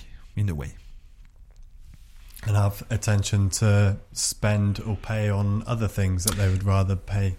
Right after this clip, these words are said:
Speaker 1: Ah, but
Speaker 2: and
Speaker 1: that's
Speaker 2: spend
Speaker 1: it, that's it, that's
Speaker 2: attention
Speaker 1: it,
Speaker 2: on.
Speaker 1: that's it. So that's where we,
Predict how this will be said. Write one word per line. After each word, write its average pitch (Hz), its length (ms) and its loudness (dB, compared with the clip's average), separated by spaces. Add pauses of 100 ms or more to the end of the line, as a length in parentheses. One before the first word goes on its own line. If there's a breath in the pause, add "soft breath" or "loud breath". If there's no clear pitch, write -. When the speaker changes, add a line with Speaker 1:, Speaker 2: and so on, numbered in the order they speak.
(160)
Speaker 1:
Ah, 131 100 2
but 117 80 2
Speaker 2:
and 110 80 4
Speaker 1:
that's 101 100 0
Speaker 2:
spend 123 120 2
Speaker 1:
it, 98 40 0
that's 101 140 -2
it, 98 80 2
that's 87 100 -6
Speaker 2:
attention 98 80 -2
Speaker 1:
it, - 20 -2
Speaker 2:
on. 92 60 -2
Speaker 1:
that's 90 140 -6
it. - 180 -14
So 90 460 -6 (640 loud breath)
that's - 180 2
where 110 180 4
we, 92 460 2